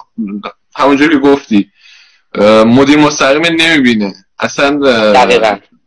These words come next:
Speaker 1: یعنی داری تلاش می‌کنی، داری با جون و دل کار می‌کنی ولی دیده نمیشه. و ساختار یه سری سوگلی داره که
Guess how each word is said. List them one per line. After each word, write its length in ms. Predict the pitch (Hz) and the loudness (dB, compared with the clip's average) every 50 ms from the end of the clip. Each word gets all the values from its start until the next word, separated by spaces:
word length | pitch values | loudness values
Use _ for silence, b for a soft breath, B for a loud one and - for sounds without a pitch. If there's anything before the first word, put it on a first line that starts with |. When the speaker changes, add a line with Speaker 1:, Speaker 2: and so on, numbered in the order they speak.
| _ _ _ _ _ _ - 110 | _ _ _ _ _ _ -4 -4
Speaker 1:
یعنی 160 | 123 135 147 151 | -2 -2 -2 0
داری 200 | 160 151 160 165 | 0 0 0 0
تلاش 420 | 180 147 147 156 156 165 - - | -2 -2 0 0 -2 -2 -4 -8
می‌کنی، 480 | 170 165 160 165 165 165 165 165 165 156 | -10 -6 -2 -2 -2 -2 -2 -4 -4 -2
داری 320 | 147 139 135 147 151 156 147 131 - _ B B B B | 0 0 2 2 2 0 -2 -4 -10 _ B B B B
با 180 | 117 123 131 131 | -2 0 0 0
جون 220 | 131 135 139 135 | 0 0 -2 0
و 60 | 135 | 0
دل 200 | 135 151 165 165 | 0 0 -2 -2
کار 280 | 165 - 151 170 175 175 | -2 0 0 0 0 -2
می‌کنی 480 | 175 165 - 170 170 170 175 170 170 - _ _ _ _ _ _ - | -4 -4 -2 -2 -2 -2 -2 -4 -6 -10 _ _ _ _ _ _ -6
ولی 220 | 127 143 170 175 | -4 -2 -4 -4
دیده 300 | 160 151 151 143 160 170 | -2 -2 0 0 0 0
نمیشه. 500 | 175 175 170 156 139 123 - - 104 85 - _ _ _ _ _ _ _ _ _ _ _ - | 0 0 0 0 -2 -2 -4 -8 -10 -12 -12 _ _ _ _ _ _ _ _ _ _ _ -6
و 140 | 131 131 127 - - | -4 -4 -4 -4 -2
ساختار 480 | 151 139 139 139 - - 165 175 180 175 160 151 135 120 117 120 | 0 0 0 0 -2 0 2 2 2 2 0 -4 -8 -8 -8 -6
یه 180 | 123 135 160 - | -4 -2 -2 -4
سری 260 | - - 175 170 175 | -4 -4 -6 -4 -4
سوگلی 580 | - - - 165 143 139 135 139 139 143 156 165 | -6 -6 -2 -2 0 0 2 2 2 2 2 2
داره 280 | 175 175 170 170 165 | 2 2 2 2 0
که 400 | 165 - 170 170 165 165 165 170 | 0 0 0 2 2 0 -2 -4